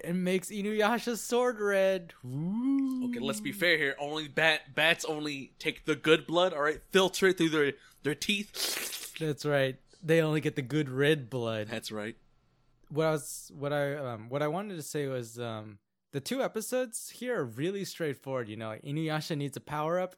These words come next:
Speaker 1: Inuyasha gets a power-up. But he does a good job of, like, kind of, he does a really good job of showing how he's matured, you know? Like, back in the day, if he needed something, he would kind of do it with it, without any ab-,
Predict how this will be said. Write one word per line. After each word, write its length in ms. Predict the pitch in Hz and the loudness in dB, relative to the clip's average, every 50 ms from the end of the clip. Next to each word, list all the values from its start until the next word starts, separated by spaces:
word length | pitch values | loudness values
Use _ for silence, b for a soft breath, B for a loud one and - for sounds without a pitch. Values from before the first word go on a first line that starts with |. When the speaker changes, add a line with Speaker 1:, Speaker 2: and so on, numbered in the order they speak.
| _ | _
Speaker 1:
Inuyasha 580 | 175 170 147 160 165 165 160 160 160 - 156 123 | -6 -4 -4 -2 -2 0 -2 -2 0 -2 -4 -4
gets 200 | 127 135 127 - | -4 -6 -6 -8
a 40 | 143 | -10
power-up. 560 | - - 147 143 135 127 117 110 101 98 - _ _ _ _ _ _ _ _ _ _ _ _ _ | -6 -4 -4 -4 -2 -4 -4 -4 -6 -8 -12 _ _ _ _ _ _ _ _ _ _ _ _ _
But 100 | 175 175 | 0 0
he 60 | 190 | 2
does 180 | 170 202 226 226 | 4 2 2 2
a 80 | 285 226 | 0 -2
good 160 | 233 240 175 | -2 -4 -2
job 340 | - 175 156 147 170 175 202 | 0 0 0 2 0 -2 -4
of, 140 | 202 185 180 | -6 -6 -4
like, 220 | 180 170 151 139 | -2 -2 -2 -4
kind 360 | - - 143 143 143 147 147 | -4 -6 -6 -4 -4 -4 -2
of, 260 | 147 139 123 110 104 - _ _ _ _ _ _ _ _ _ _ _ _ _ _ _ _ _ _ _ _ _ _ _ _ _ _ _ _ _ _ _ _ _ _ _ | -2 -2 -4 -4 -8 -14 _ _ _ _ _ _ _ _ _ _ _ _ _ _ _ _ _ _ _ _ _ _ _ _ _ _ _ _ _ _ _ _ _ _ _
he 160 | - 165 175 | -2 -2 0
does 260 | 147 190 190 196 - | 2 2 2 2 2
a 80 | 277 247 | -2 -4
really 320 | 196 165 165 170 185 196 | -2 -2 -2 0 0 -2
good 320 | 202 - - 208 202 170 139 | -4 -2 -2 -2 -2 -2 -4
job 400 | - 160 147 147 156 185 196 - | -2 0 0 2 2 0 0 -2
of 160 | - 151 123 | -6 -8 -8
showing 540 | - - - - 165 147 160 175 196 202 190 | -8 -10 -6 -4 -2 0 0 -2 -2 -4 -6
how 260 | 170 156 131 135 147 | -6 -4 -4 -4 -2
he's 280 | 131 147 165 160 135 | -2 -2 -4 -4 -4
matured, 580 | 143 131 120 - - - 139 127 127 120 101 98 | -6 -8 -8 -8 -6 -4 -2 -2 -2 -4 -6 -8
you 100 | 107 107 | -10 -10
know? 240 | 107 101 104 110 113 | -8 -8 -8 -8 -8
Like, 380 | 117 113 107 101 101 - - _ - | -8 -8 -10 -10 -12 -16 -18 _ -18
back 380 | 143 113 - 131 127 143 - | -12 -6 -4 -2 -2 -2 -4
in 80 | - 165 | -4 -6
the 80 | 165 | -6
day, 200 | 156 131 143 139 | -4 -4 -4 -2
if 160 | 139 135 131 - | -2 -4 -4 -6
he 100 | 135 113 | -8 -8
needed 400 | 113 113 107 117 117 143 143 - | -8 -8 -8 -6 -6 -6 -8 -6
something, 380 | - 175 180 175 214 220 202 | -8 -8 -8 -6 -8 -8 -8
he 180 | - - 180 160 | -8 -6 -4 -2
would 160 | 151 147 135 | -2 -2 -2
kind 240 | - 151 147 143 143 | -4 -8 -8 -8 -8
of 80 | 131 110 104 - _ | -8 -10 -12 -12 _
do 180 | - 143 151 | -4 -4 -2
it 160 | 175 185 175 - | -4 -4 -6 -8
with 200 | 139 131 - - | -10 -10 -8 -8
it, 260 | 143 139 131 - - | -8 -8 -8 -10 -8
without 380 | 156 143 143 143 147 151 156 131 | -6 -6 -4 -2 -2 -2 -2 -2
any 280 | 147 151 147 151 147 139 | -4 -4 -2 -2 -2 -2
ab-, 120 | 123 113 | -4 -6